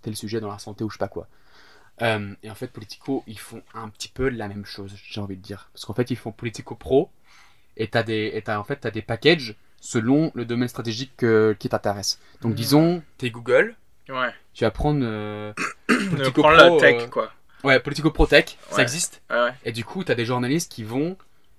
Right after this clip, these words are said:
Speaker 2: te dire, euh, quelles sont là les prochaines lois qui risquent de passer ou des conneries
Speaker 1: Ouais,
Speaker 2: comme ça
Speaker 1: ou des
Speaker 2: qui
Speaker 1: trucs,
Speaker 2: peuvent
Speaker 1: genre des
Speaker 2: influer
Speaker 1: rumeurs.
Speaker 2: sur toi. Ouais, ou des rumeurs.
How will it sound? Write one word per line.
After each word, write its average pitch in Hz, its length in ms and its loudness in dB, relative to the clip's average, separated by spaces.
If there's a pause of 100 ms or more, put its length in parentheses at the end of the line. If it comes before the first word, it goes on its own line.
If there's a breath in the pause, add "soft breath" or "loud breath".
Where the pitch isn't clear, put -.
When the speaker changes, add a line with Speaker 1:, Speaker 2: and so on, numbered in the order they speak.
(140)
Speaker 2:
te - 80 0
dire, 147 360 8
euh, 131 140 6
quelles 120 200 -6
sont 143 260 -4
là 139 160 8
les 123 160 4
prochaines 135 480 -2
lois 139 400 6
qui 135 120 -10
risquent 123 140 -10
de 135 60 -2
passer 131 440 -4
ou 135 60 -2
des 123 80 -4
conneries 127 160 0
Speaker 1:
Ouais, 151 160 8
Speaker 2:
comme 120 120 4
ça 135 280 6
Speaker 1:
ou 151 80 4
des 143 120 6
Speaker 2:
qui 131 40 -6
Speaker 1:
trucs, 165 220 4
Speaker 2:
peuvent 151 100 8
Speaker 1:
genre 139 80 4
des 139 60 6
Speaker 2:
influer 139 260 2
Speaker 1:
rumeurs. 131 140 2
Speaker 2:
sur - 180 -6
toi. - 160 2
Ouais, 120 160 6
ou 107 80 -8
des 113 100 -2
rumeurs. 107 180 -2